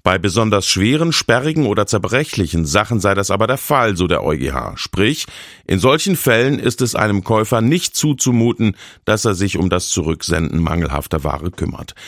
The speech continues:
Etwas anderes gelte bei kompakten, also handlichen Verbrauchsgütern. Da stelle das Zurückschicken keine größere Unannehmlichkeit dar.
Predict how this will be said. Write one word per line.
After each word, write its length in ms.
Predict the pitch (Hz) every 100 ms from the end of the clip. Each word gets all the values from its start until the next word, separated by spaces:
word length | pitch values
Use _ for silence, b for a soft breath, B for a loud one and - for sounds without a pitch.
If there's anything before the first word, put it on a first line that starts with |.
| B -
Etwas 320 | 104 123 -
anderes 400 | 139 170 147 -
gelte 280 | 127 127 120
bei 180 | 110
kompakten, 680 | 107 120 110 131 139 _ 113
also 320 | 78 101 104
handlichen 640 | 110 147 - 101 85 90 80
Verbrauchsgütern. 960 | 80 76 87 90 - 98 95 95 98 B B B
Da 300 | - 98 127
stelle 320 | 135 131 120 104
das 220 | 98 -
Zurückschicken 760 | 87 92 92 - 92 87 85
keine 400 | - 90 92 90
größere 540 | 78 85 80 - 80 -
Unannehmlichkeit 1120 | 90 82 85 82 78 73 64 - - 60 -
dar. 300 | - -